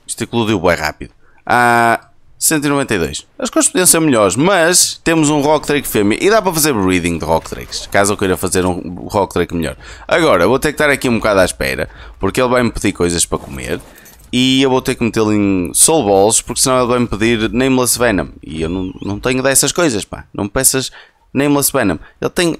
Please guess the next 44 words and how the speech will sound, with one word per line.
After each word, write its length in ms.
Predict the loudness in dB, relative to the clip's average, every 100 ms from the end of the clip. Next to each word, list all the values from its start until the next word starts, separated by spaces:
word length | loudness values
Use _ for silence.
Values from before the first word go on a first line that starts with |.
| -8
ah 60 |
pá, 180 | -2 -2
tem 180 | 0 -2
as 120 | -2
coisas 200 | -2 -2
mais 300 | 0 0 0
nhé 360 | -2 -2 -2 -6 _ -6
de 60 |
sempre. 320 | -2 -2 -4 -16 _ _ _ _ _ _ _ _
Eu 80 | 0
vou 120 | 0
eclodir 380 | 0 0 2 2
os 120 | 2
outros 200 | 0 2
também. 260 | 0 -2 -4
Pá, 320 | 0 0 -2 -12 -20 -20 -20 -2
anda 160 | 0 2
atrás 220 | 2 0
de 80 | -2
mim. 120 | -6 -2
Vamos 240 | 0 2 0
eclodi-los, 600 | 0 0 2 0 -2 -4
eclodi-los 600 | -2 0 0 0 0 -2
todos. 340 | -2 -4 -8 -16 _
<laughs> 300 | -6 -6 -4
Tudo 220 | -2 0 2
de 80 |
uma 80 | 0
vez. 260 | 0 -4 -12 -20 -20 -20 _
Ah 100 | -2
lá, 240 | 0 0 0
vamos 220 | 0 2
ali 180 | 2 2
acima. 300 | 2 -2 -8 -18 _ _ _ _ _ _ _ _ _ _ _ _ _ _
O 40 | -4
que 80 | -4
é 60 |
que 60 | -2
tu 100 | 0
vais 220 | 2 0
querer? 280 | -2 -4 -4
O 40 |
primeiro 320 | -2 0 2
imprint? 500 | 0 0 0 0 -4